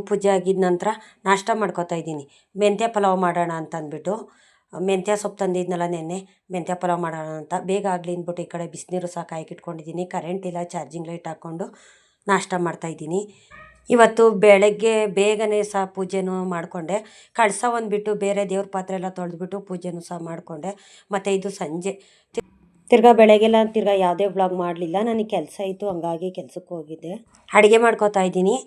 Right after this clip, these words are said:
ಅಡುಗೆ ಇವತ್ತು ಉಪ್ಸಾರು ಮಾಡೋಣ ಅಂತ, ಹಸಿ ಕಾಳು ಮತ್ತೆ ಸಬ್ಬಸಿಗೆ ಸೊಪ್ಪು ಹಾಕ್ಬಿಟ್ಟು ಉಪ್ಸಾರು ಮಾಡ್ಕೊಳ್ಳೋಣ ಅಂತ. ಈಗ ಒಂದು ಟೈಮಿಗೆ ಮಾತ್ರ ಉಪ್ಸಾರು ಮಾಡ್ಕೊತಾ ಇದ್ದೀನಿ.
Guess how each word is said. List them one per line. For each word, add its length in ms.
ಅಡುಗೆ 320
ಇವತ್ತು 340
ಉಪ್ಸಾರು 460
ಮಾಡೋಣ 360
ಅಂತ, 120
ಹಸಿ 300
ಕಾಳು 260
ಮತ್ತೆ 220
ಸಬ್ಬಸಿಗೆ 480
ಸೊಪ್ಪು 280
ಹಾಕ್ಬಿಟ್ಟು 400
ಉಪ್ಸಾರು 420
ಮಾಡ್ಕೊಳ್ಳೋಣ 440
ಅಂತ. 120
ಈಗ 160
ಒಂದು 160
ಟೈಮಿಗೆ 380
ಮಾತ್ರ 280
ಉಪ್ಸಾರು 460
ಮಾಡ್ಕೊತಾ 340
ಇದ್ದೀನಿ. 240